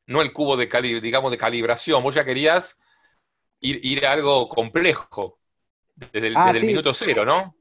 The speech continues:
Speaker 2: Desde el minuto cero. Em-, o sea, imprimí como siempre el perrito de,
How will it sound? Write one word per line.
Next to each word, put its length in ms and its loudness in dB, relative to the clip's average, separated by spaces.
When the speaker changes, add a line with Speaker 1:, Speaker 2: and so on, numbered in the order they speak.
Speaker 2:
Desde 260 2
el 60 -2
minuto 300 0
cero. 460 -2
Em-, 240 -8
o 80 -4
sea, 280 2
imprimí 360 0
como 200 2
siempre 560 -2
el 160 -8
perrito 380 -2
de, 200 -4